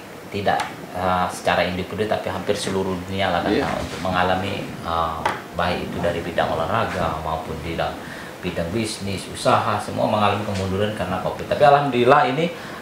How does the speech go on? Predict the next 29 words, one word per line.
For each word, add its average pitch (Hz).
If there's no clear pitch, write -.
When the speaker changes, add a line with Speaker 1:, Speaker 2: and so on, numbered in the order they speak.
Speaker 1:
kita 139
ini 175
sudah 147
berangsur-angsur 123
lebih, 107
lebih 101
membaik 95
lagi, 92
kan. 85
Speaker 2:
Iya. 85
Speaker 1:
Nah, 87
Sriwijaya, 143
Sriwijaya 139
bisa -
kita 160
doakan 147
semoga, 139
uh, 113
tahun 113
depan, 127
Speaker 2:
Tahun 92
ini. 107
Speaker 1:
tahun 120
ini, 160
ya, 120
Speaker 2:
Iya. 80
Speaker 1:
tahun 113
ini 131
bisa 107